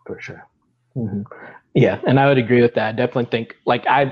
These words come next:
and I was pretty active online even before the pandemic and everything, but I, I think I'm online over one hundred percent more, right? Like, it's just between, um, you know,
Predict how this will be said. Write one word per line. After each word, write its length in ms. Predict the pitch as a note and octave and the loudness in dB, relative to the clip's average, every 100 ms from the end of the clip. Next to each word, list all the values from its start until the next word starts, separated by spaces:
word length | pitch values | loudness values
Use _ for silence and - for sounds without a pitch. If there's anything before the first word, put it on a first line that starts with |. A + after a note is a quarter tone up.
| - | -4
and 120 | C3+ D3 | -2 4
I 80 | |
was 140 | D3+ D#3+ | 4 2
pretty 280 | - G3 C#3 | 2 2 2
active 380 | A2 B2 C#3+ | -4 -6 -4
online 340 | C3 C3+ C3+ C3 | -4 -4 -6 -8
even 200 | A#2+ B2+ | -8 -12
before 480 | B2 A2 A#2 A#2+ C3+ | -14 -12 -6 -4 -4
the 100 | C3+ | -4
pandemic 460 | C#3 D3+ E3 E3+ | -8 -6 -4 -6
and 80 | E3+ | -6
everything, 480 | E3+ F3 F3+ F3+ C#3+ | -4 -2 -2 -2 -4
but 220 | B2+ B2 | -4 -4
I, 320 | B2 A#2+ A#2 A#2 | -2 -2 -4 -6
I 240 | A2 A2+ A#2+ | -4 -4 -6
think 280 | - A#2 | -10 -8
I'm 200 | A2+ A2 | -6 -6
online 560 | A2+ G#2+ A2 G#2+ G#2 G#2 - - _ - - _ - - - - - - - - - - - D3 | -8 -8 -8 -8 -8 -12 -18 -20 _ -20 -20 _ -20 -20 -20 -20 -20 -20 -20 -20 -18 -8 0 2
over 340 | E3+ D#3 D3+ D#3 | 4 4 4 4
one 180 | D3+ | 2
hundred 260 | E3 C#3+ C#3 | 0 -2 -2
percent 360 | C#3+ C3+ C3 A2+ | -2 -2 -2 -2
more, 320 | B2+ D3 A#2+ | 2 2 2
right? 340 | A#2 B2+ C#3 | 0 2 2
Like, 160 | B2 A2+ | 0 -2
it's 220 | C3 - | -4 -6
just 440 | A#2+ B2 A#2+ - | -4 -4 -4 -6
between, 460 | C#3 C3+ D3 C#3 C3 | -4 -2 0 0 0
um, 260 | A#2+ A2+ A#2 - - _ | 0 -2 -6 -16 -20 _
you 60 | D#3 | 0
know, 340 | C#3 B2 A#2+ | 4 2 0